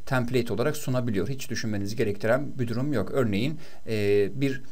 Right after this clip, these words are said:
kartvizit tasarlamaya çalıştığınızda sekiz buçuğa beş nokta dört, e, santimetrelik, yani seksen beş elli dört milimetrelik veya doksan'a elli milimetrelik,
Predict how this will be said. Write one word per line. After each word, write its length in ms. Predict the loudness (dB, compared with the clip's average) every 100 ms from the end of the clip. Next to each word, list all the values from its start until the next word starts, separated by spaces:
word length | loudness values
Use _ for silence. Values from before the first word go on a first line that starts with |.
| -4 -4 -4 -4 -4 -4 -4 -4 -4 -4 -4 -4 -4 -4 -6 -6 -4 -2
kartvizit 500 | -2 0 -2 -2 0
tasarlamaya 460 | 0 2 0 0 -2
çalıştığınızda 760 | -2 -2 -2 -2 0 0 0
sekiz 460 | -2 -2 -2 -2 -4
buçuğa 360 | -2 0 2 2
beş 200 | 0 -2
nokta 260 | -2 0
dört, 300 | 0 0 -4 -6 -6 -6 -6 -4
e, 260 | -2 -2 -2
santimetrelik, 720 | -2 -2 -2 -4 -4 -4 -2
yani 160 | -2
seksen 420 | -2 -2 -2 -2
beş 120 | -2 0
elli 180 | 0
dört 180 | 0 0
milimetrelik 540 | 0 0 -2 -4 -2 2
veya 240 | 2 2
doksan'a 320 | 0 0 0
elli 200 | 0 0
milimetrelik, 720 | 0 0 0 -2 -2 0 -2